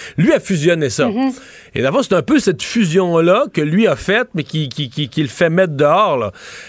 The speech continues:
Speaker 1: Et donc, est-ce que le Parti conservateur va rester uni ? Parce que est-ce que les deux ailes, dans le fond, dans une course au leadership, vont se séparer, un peu comme on a l'impression,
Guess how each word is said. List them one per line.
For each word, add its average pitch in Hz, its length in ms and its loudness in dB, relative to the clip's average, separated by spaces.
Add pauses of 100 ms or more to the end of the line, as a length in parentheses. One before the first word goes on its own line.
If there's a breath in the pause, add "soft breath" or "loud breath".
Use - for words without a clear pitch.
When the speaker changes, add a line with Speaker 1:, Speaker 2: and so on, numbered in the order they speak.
(180 loud breath)
Speaker 1:
Et 110 100 0
donc, 156 240 2
est-ce 139 220 -2
que 214 80 2
le 202 80 2
Parti 160 300 -4
conservateur 165 600 2
va 147 160 0
rester 143 540 -2
uni ? 127 480 0
Parce - 160 -10
que - 80 -4
est-ce 120 180 -2
que 190 80 0
les 202 220 2
deux 170 400 2
ailes, 214 180 4
dans 151 120 0
le 131 60 0
fond, 175 160 -2
dans 160 140 0
une 135 180 -4
course 165 220 0
au 151 80 2
leadership, 135 580 -2 (320 loud breath)
vont 151 200 0
se 170 160 -2
séparer, 160 580 2
un 175 80 2
peu 170 140 2
comme 170 140 2
on 143 100 0
a 139 80 4
l'impression, 139 760 0